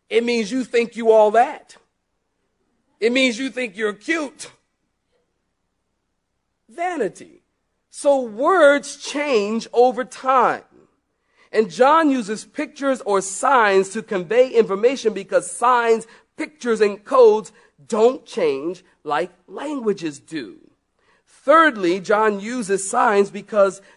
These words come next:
they arouse emotions. And they really do. There's a tremendous power in symbolic language.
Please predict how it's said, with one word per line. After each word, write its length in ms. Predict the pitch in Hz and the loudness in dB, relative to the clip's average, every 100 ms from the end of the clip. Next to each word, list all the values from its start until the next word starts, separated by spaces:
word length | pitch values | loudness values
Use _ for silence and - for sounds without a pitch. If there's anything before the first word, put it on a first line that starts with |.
| - | -10
they 380 | 175 170 160 151 - | -4 -2 -4 -8 -14
arouse 800 | 123 117 147 185 208 214 202 - _ | -12 -8 -8 -6 -8 -10 -10 -16 _
emotions. 1000 | 139 120 110 135 127 - 92 _ _ _ _ _ _ _ _ | -18 -14 -10 -10 -10 -18 -20 _ _ _ _ _ _ _ _
And 160 | - 147 | -20 -18
they 140 | 131 | -16
really 300 | 139 185 135 | -8 -8 -8
do. 360 | 113 151 208 190 _ _ _ _ _ _ - | -14 -16 -16 -18 _ _ _ _ _ _ 2
There's 200 | 208 202 | 4 4
a 80 | 185 | 2
tremendous 640 | 208 185 214 277 269 - - | -2 0 4 4 2 -8 -12
power 640 | - 240 220 147 135 156 - _ _ - | -2 2 4 2 0 -2 -4 _ _ -4
in 260 | 185 180 170 | 0 0 0
symbolic 580 | - 202 170 160 175 | 0 2 4 4 2
language. 720 | 185 226 233 180 123 - - | 2 4 4 2 -4 -8 -20